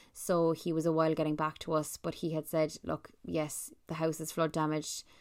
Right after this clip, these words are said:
Unfortunately, like, it does cause a delay. We'll give you your booking deposit back." So it was very much a, we were so relieved because we were able to get our deposit back. We were able to get everything back.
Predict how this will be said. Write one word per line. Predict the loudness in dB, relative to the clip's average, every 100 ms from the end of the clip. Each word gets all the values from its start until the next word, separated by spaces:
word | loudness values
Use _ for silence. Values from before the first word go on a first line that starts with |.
| -20 _ -12
Unfortunately, | -4 0 0 -2 -4 0 0 0 -2
like, | -4 -4
it | -8 -4 2
does | 2 2
cause | 2 4 4
a |
delay. | 2 4 4 2 -4
We'll | -4 0
give | 0 2
you |
your | 0
booking | -2 -2 -4
deposit | -2 -4 -4
back." | -4 -6 -10 -8
So | 0 0
it | 2 2
was | 2 2
very | 4 4 4
much | 2 2
a, | 2 4 2 -2 -16 -20 -20 _ _ _ 0
we | 4 4
were | 6 4
so | 4 4
relieved | 6 4 2 0
because | -4 0 2 2 0 -6 -12 _
we | 0 0 2
were | 4
able | 4 4
to | 0
get | 2 2
our | 2
deposit | 0 0 0 -2
back. | -2 -2
We | -2 0
were | 2
able | 0 -2
to |
get | -2 -2
everything | -2 -2 0
back. | 0 -2 -6